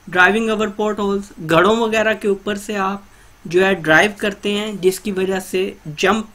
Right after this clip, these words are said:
आने की वजह से उसको झटका, jerk लगेगा, उस सूरत में उलट सकता है। Driving with the load, बहुत ज़्यादा load के साथ आप drive कर रहे हैं, वो driving with the load elevated, especially cornering,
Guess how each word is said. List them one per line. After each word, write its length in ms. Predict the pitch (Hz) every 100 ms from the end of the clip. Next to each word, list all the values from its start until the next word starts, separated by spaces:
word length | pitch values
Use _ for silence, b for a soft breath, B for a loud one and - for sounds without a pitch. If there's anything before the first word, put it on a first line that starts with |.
| -
आने 240 | 175 185 190
की 140 | 190
वजह 260 | 175 170 170
से 160 | -
उसको 240 | 185 - 165
झटका, 500 | 147 147 - 185 180
jerk 380 | 151 151 190 190
लगेगा, 520 | 170 165 175 175 180 b b b
उस 200 | 226 202
सूरत 240 | 214 202 202
में 60 | 208
उलट 200 | 196 190
सकता 260 | 196 190
है। 120 | 185 170
Driving 400 | 170 190 220 208
with 140 | 190
the 160 | 185 180
load, 160 | 202 202 b b b -
बहुत 140 | 170
ज़्यादा 220 | 190 202 196
load 260 | 190 196
के 120 | 202
साथ 240 | 196 190 196
आप 160 | 185
drive 260 | 165 165 185 -
कर 140 | 190
रहे 120 | 190
हैं, 220 | 190 190 -
वो 320 | 165 175 175
driving 380 | 170 165 175 226
with 120 | 220
the 100 | 202
load 220 | 202 202 220 -
elevated, 520 | 196 190 185 190 185
especially 600 | 170 - 196 190 - 214 196
cornering, 420 | 165 165 160 165